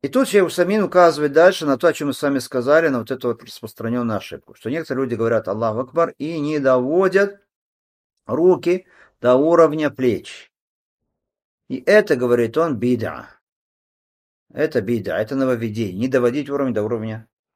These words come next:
плеч, как некоторые делают. Вот. Не удосуживаются даже, что кисти поднять так, чтобы кисть, ладошка оказывалась в сторону киблы. Да, вот он вот так вот остается у него.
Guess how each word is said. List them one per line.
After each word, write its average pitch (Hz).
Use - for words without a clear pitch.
плеч, 95
как -
некоторые 85
делают. 73
Вот. -
Не 143
удосуживаются 156
даже, 143
что 147
кисти 143
поднять 123
так, 156
чтобы 113
кисть, 139
ладошка 113
оказывалась 107
в -
сторону 101
киблы. -
Да, 120
вот 139
он 110
вот 87
так 98
вот 78
остается 120
у 104
него. 107